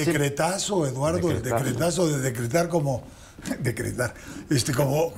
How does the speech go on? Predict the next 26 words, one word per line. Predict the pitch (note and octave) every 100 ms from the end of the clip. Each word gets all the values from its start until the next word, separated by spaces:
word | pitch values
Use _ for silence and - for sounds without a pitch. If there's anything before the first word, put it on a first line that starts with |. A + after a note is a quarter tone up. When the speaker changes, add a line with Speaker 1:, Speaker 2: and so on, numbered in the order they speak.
| E3+
Speaker 2:
obras | D#3 F3+ F3+ D3+
de | B2+
seguridad | C#3+ C3 C3 C#3+ F3
nacional, | F3+ C3+ C3+ D3 E3 F3+ - - - - -
todas. | C4+ C4+ C4 - - -
Speaker 1:
Para | D3+ D3+
que | D3+
no | F3+
supiéramos | F3+ F3+ F3 F3 -
cuánto | E3+ C3
se | D#3
gastaron. | D#3 - E3+ D3+
Claro, | - E3 D3 D3
la | C#3 B2+
Suprema | B2+ D3 D3+ D3+
Corte | D3 C#3+ C#3+
dijo | B2+ C3 D3 -
no. | G#2+ A2+ A#2 G2+ - - - - - -
Speaker 2:
Pero | C3 C3+
él | D#3
volvió | E3 F3 C3 D3+
a |
lanzar | F#3 C3 D3
un | C#3
decreto | C3 B2 C3+ A#2+ A#2
Speaker 1:
Bueno, | B2